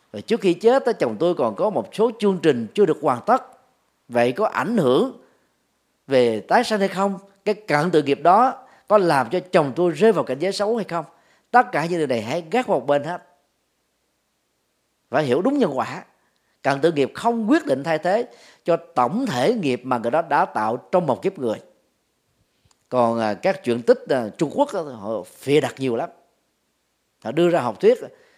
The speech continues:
một cái cơn nóng giận ở, à, những cái ngày trước khi qua đời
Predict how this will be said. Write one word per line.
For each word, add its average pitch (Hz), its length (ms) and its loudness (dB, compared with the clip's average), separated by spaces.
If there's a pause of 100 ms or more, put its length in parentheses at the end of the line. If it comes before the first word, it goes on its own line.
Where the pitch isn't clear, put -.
(140)
một - 140 -8
cái 175 160 -2
cơn 170 260 2
nóng 254 240 0
giận 135 380 -2
ở, 139 480 -2
à, 143 240 -2 (560)
những 120 160 -6
cái 185 100 -2
ngày 117 480 -2
trước 294 140 -2
khi 196 120 0
qua 156 200 2
đời 110 340 0